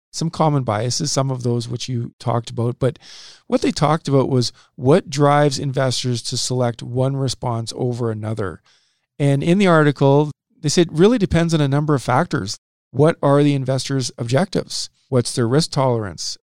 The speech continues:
return target, investors' beliefs? What about the market cycle? All kinds of things that have to do with them and what's happening. So depending on the investor's beliefs, preferences, emotions, and past experiences,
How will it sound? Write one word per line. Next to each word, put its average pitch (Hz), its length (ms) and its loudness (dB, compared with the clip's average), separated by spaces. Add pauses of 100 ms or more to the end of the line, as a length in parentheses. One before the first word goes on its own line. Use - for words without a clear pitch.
(120)
return 185 400 0
target, 113 520 -4 (360)
investors' 143 400 -2
beliefs? 135 640 -2 (100)
What 127 160 0
about 160 180 4
the 160 80 0
market 165 320 2
cycle? - 540 -2 (340)
All 196 180 2
kinds 208 220 0
of 165 100 0
things 160 220 -2
that 151 80 -2
have 143 140 0
to 135 100 -6
do 131 320 2
with 120 440 -2 (160)
them 135 540 -4
and 135 320 -4
what's 131 200 -4
happening. 127 520 -4 (280)
So 165 220 4
depending 180 400 4
on 190 140 4
the 170 100 2
investor's 143 340 0
beliefs, 139 640 2 (100)
preferences, 143 800 0
emotions, 131 800 -2
and 123 220 -6
past 151 320 -2
experiences, 127 800 -2